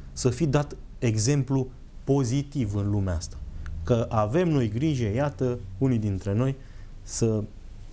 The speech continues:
promoveze ceea ce este, uh, negativ sau să inventeze tot felul de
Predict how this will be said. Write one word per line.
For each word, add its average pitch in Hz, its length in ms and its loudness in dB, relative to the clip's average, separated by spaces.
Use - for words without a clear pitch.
promoveze 110 560 2
ceea 104 240 0
ce - 140 -4
este, 101 320 0
uh, 95 360 2
negativ 110 500 2
sau 196 160 2
să 185 140 2
inventeze 170 760 2
tot 87 240 -8
felul 95 340 -6
de 95 260 -6